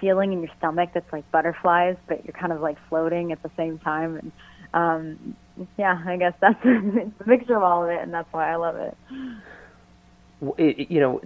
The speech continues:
Speaker 2: there's so many different roles that you could play out there. I mean, people's imaginations are just as far as the, s-, as the sky will let 'em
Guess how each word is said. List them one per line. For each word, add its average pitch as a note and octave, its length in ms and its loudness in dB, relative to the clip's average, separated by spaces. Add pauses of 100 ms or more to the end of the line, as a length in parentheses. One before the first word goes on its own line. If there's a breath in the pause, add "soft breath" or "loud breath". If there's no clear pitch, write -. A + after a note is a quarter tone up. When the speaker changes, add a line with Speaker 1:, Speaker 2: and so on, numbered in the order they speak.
(100)
Speaker 2:
there's C#3 180 6
so D#3+ 100 6
many C#3+ 140 6
different A#2 260 -2
roles G#2 200 2
that - 160 -8
you G#2 60 -4
could - 140 -12
play G2 220 2
out F#2 200 0
there. F#2+ 180 4
I - 20 2
mean, F#2 200 -4
people's G#2+ 360 -2
imaginations F#2+ 720 -4
are F#2 100 0
just F#2+ 260 -4
as F#2 100 -8
far F#2 260 2
as F#2 120 0
the, F2+ 120 -6
s-, - 200 -12
as G2 160 -2
the F2+ 80 -10
sky F#2+ 260 -2
will F2+ 120 -2
let F2+ 140 -2
'em F2 200 -10